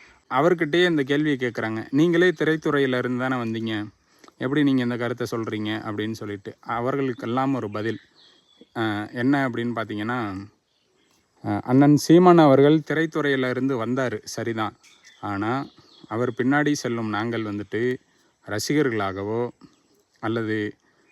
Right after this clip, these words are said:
அவர் நல்லா பாடுனாரு, நல்லா ஆடுனாரு, நல்லா படம் நடிச்சாரு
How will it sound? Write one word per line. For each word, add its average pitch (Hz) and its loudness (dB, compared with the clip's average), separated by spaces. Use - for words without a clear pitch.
அவர் 117 -2
நல்லா 135 2
பாடுனாரு, 113 -2
நல்லா 120 0
ஆடுனாரு, 107 -4
நல்லா 127 2
படம் 123 0
நடிச்சாரு 107 -2